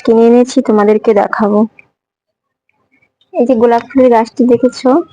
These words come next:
এই গোলাপ ফুলের গাছটি আজকে আমি বাজার থেকে কিনে এনেছি। এই গাছটির দাম নিয়েছে পঞ্চাশ টাকা। দেখো, একটি ফুলও ফুটে আছে। আর এই লঙ্কা চারাগুলো সব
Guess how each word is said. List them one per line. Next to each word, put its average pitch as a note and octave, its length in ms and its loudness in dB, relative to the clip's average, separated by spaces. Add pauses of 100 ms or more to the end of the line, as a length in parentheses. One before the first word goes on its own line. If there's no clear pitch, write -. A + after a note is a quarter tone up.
(800)
এই A#3 120 0
গোলাপ A3+ 300 0
ফুলের B3 260 0
গাছটি A3 460 -4
আজকে G#3+ 280 -4
আমি A3+ 160 2
বাজার G#3+ 280 0
থেকে B3 200 -2
কিনে A3+ 300 0
এনেছি। A#3 420 0 (920)
এই A#3+ 160 0
গাছটির A3 380 -2
দাম A3 200 0
নিয়েছে A3+ 340 0
পঞ্চাশ A3 540 -2
টাকা। A#3 260 -2 (1800)
দেখো, B3+ 160 -4
একটি A#3+ 300 -2
ফুলও A#3+ 300 2
ফুটে A#3 340 -2
আছে। A#3 300 -4 (3500)
আর A#3+ 100 -4
এই A#3+ 100 2
লঙ্কা A3+ 340 0
চারাগুলো B3 460 0
সব B3+ 240 -2